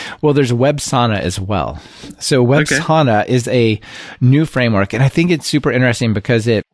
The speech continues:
Speaker 1: you know, it kind of brings some more beginner friendliness or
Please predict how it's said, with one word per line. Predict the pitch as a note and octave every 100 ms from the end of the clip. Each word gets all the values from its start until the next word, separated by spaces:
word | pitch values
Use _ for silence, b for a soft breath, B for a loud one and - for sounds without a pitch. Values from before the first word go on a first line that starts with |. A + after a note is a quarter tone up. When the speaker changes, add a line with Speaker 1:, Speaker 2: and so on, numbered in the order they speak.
| _ -
Speaker 1:
you |
know, | A#2
it | G#2 G#2+
kind | - F3+
of | D#3+
brings | A#2 A2 A#2+ A#2+ A#2+ A#2 G#2 - - B B B B B B B
some | - B2 G#2+ F#2 E2+ - C3
more | A#2+ C3+ C3 B2 A2+ G#2 _
beginner | A#2+ G2 B2+ C3 B2+
friendliness | - A#2+ A#2 A#2 A#2 A#2+ - -
or | - G#2 G2+ G2+ G2